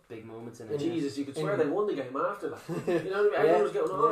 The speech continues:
Speaker 3: about them.
Speaker 1: A
Speaker 3: And
Speaker 1: result,
Speaker 3: Liverpool
Speaker 1: a draw in Anfield, regardless of ten or eleven men, is a good result. So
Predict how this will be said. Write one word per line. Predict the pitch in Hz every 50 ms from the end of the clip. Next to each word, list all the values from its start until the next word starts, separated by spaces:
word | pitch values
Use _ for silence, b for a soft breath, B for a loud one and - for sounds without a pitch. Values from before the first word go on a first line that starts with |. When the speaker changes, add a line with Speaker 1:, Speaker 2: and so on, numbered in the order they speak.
| - 165
Speaker 3:
about | 143 139
them. | 135 135
Speaker 1:
A |
Speaker 3:
And | 135 -
Speaker 1:
result, | 139 139 135 143 151
Speaker 3:
Liverpool | - - 123
Speaker 1:
a | -
draw | 123 127 139 156
in | 151
Anfield, | 143 151 156 156 - - 139 123 113
regardless | 107 107 117 117 120 120 120 110 104
of | 110 104
ten | - - 117 117 117
or | 113
eleven | 110 113 113 110 107
men, | 110 113 117 117
is | 110 104 104
a |
good | 104 113 107
result. | 104 104 101 113 113 117 110 104 - - _
So | - 107 107 104